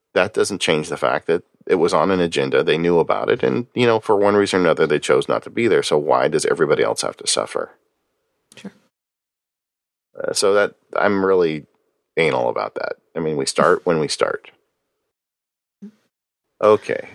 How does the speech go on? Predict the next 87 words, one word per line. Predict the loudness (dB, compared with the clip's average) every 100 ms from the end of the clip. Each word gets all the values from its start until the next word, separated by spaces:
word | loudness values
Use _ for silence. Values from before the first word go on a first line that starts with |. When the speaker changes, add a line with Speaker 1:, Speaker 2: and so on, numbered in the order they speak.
| -6
Speaker 1:
Uh, | 0 2
what | 4 2
else | 2 -2
did | -2
we | -2
have? | 0
Uh, | 0 0
another | 0 0 0
point | 0 0 0
I |
said | 0 -2 -2
was | -4 -2
have | -2 -2
a |
dictator | -2 -4 -6 -6 -4
in | -2
the | -4
meeting. | -6 -6 -6
If, | -4 0
if | 0 0
it's | 0
a |
meeting | 2 2 2
I'm | 2
running, | 2 2
I | 2
wanna | 2 0
be | -2
the | -4
dictator. | -4 -6 -6 -2 0
Speaker 2:
Yeah, | 0 0
Speaker 1:
If | 2
Speaker 2:
I'm |
Speaker 1:
I | 0
Speaker 2:
guessing | 0 0
it's | -2 0
you. | -2 -2 -4
Speaker 1:
Well, | -2 0 2
if, | 0 0
if | 0
I | 0 0
start | 0 0
to | 0
feel | 0 2
like | 2 0
someone | 0 2 2 0
is | -2
playing | 0 2 2
any | 2
of | 0
the | 0
games | 0 0 -2
we |
talked | -2 -2 -2
about | -6
at |
the | -4
beginning | -4 -4
of |
the | 0
show, | -2 0
I | -2
shut | 0 0
it | 2
down | 2 0 -2 -12 _ _ _ -6
because | -2 0 -2 -4 -20 -20 -20 _ -6
that's | -4 -2
not | -2 -2
the |
point, | 0 0 0 -4 -4
you | -2
know? | 0 -2 -4 0
And, | 2 2 0 0
and | 2
I | 2
will | 2 0
tell | 0 -2
people, | -2 -8 -2
"Hey, | 0
you | 2 0
know, | 0
we | 2
need | 0
to | 2
really | 2 2 2
get | -2
back | -2 -4 -4 -12